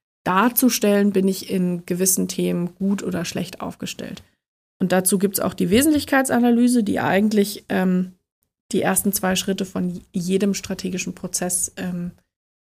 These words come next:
darstellt. Das ist einmal, ich gucke auf mich intern, äh, sozusagen, was mache ich als Unternehmen? Äh, die Impact-Analyse, wie habe ich welche Auswirkungen auf,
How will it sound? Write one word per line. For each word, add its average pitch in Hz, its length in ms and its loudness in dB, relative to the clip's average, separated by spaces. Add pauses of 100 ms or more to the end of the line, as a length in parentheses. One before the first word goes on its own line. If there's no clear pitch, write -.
(520)
darstellt. 185 600 -2
Das 180 120 -4
ist 175 140 -4
einmal, 190 300 0
ich 185 100 -8
gucke - 240 -4
auf 190 160 -8
mich - 260 -8
intern, 262 580 2 (440)
äh, 196 160 2
sozusagen, 190 500 -2
was 175 160 -6
mache 185 180 0
ich 247 120 -2
als 240 100 -2
Unternehmen? 240 600 0 (480)
Äh, 208 100 -6
die 175 160 -4
Impact-Analyse, 226 920 4 (640)
wie 196 180 4
habe 196 160 0
ich 185 140 -6
welche 185 320 -2
Auswirkungen 185 580 -4
auf, 175 340 -6